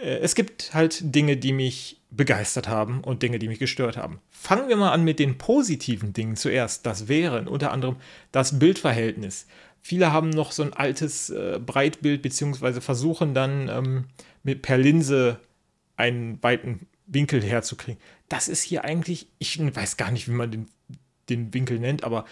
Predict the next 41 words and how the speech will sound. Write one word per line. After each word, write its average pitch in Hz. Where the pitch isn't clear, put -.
ich -
finde 240
ihn 185
perfekt -
eigentlich 170
für 170
so 165
eine, 139
ähm, 107
Klingel, 254
weil 127
sie 139
zeigt 147
relativ 190
viel 165
von 160
der 110
Weite, 135
sie 151
zeigt 160
aber 139
auch 123
relativ 143
viel 147
von 147
der 143
Höhe. 170
Also 110
es 123
ist 127
alles, 143
irgend-, 120
alle 165
Dimensionen 135
sind 113
ein 123
bisschen 120
vergrößert 120
beziehungsweise 110
verkleinert 107
worden. 101